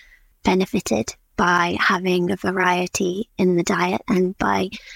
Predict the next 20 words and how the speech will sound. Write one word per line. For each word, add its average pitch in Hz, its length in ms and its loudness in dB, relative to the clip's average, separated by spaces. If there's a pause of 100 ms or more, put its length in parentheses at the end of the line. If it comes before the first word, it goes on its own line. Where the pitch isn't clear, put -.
(520)
using 202 460 2
the 196 140 -2
same 196 720 0 (140)
diet 202 360 2
or 180 140 -2
the 180 140 -6
same 185 680 -2 (540)
ingredients 202 1000 2 (400)
continuously, 190 1000 0 (520)
and 208 120 -10
just - 160 -10
doesn't 190 360 0
provide 175 420 0 (140)
that 202 220 -2
variety 196 800 0 (480)
in 185 140 2
the 185 80 2
diet 175 420 2
to - 160 -4
support - 560 -2